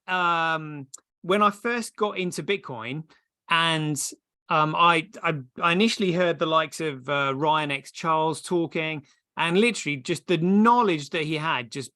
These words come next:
blew me away. And I was just like, I was like, Who is this guy?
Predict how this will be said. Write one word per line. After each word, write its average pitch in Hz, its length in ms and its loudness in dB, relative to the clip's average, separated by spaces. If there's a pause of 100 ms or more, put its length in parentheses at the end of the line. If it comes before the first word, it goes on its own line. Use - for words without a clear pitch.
blew 214 400 4
me 151 120 0
away. 135 340 0
And 123 100 -4
I 143 60 0
was 151 140 -6
just 175 160 -10
like, 160 200 0 (440)
I 165 80 0
was 165 100 0
like, 160 220 0
Who 254 260 4
is 220 180 -2
this 151 240 -10
guy? 156 520 0